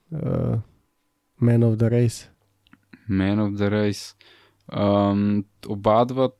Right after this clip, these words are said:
Speaker 2: ta dva sta kandidata, tudi Lando ni slabo odvozil vsega skupaj.
Speaker 1: Ja, res je.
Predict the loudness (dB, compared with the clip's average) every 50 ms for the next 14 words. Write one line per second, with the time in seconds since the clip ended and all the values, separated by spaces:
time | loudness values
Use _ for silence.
0 | _ _ -6 -2 0 0 0 0 -2 -4 -6 -6 -6 -8 -8 -8 -6 -4 -4 -2
1 | -2 -4 -6 -4 -2 0 2 0 0 -2 -2 -4 -4 -4 -6 -10 -10 -10 -8 -4
2 | -4 -2 -2 0 0 0 0 0 0 -2 -2 -2 -4 -4 -6 -6 -2 0 0 0
3 | 0 0 0 0 0 2 2 0 -2 -4 -8 -6 -6 -4 -4 -4 -6 -8 -10 -6
4 | -6 -6 -6 -4 -4 -2 0 0 0 0 -2 -4 -6 -6 -8 -10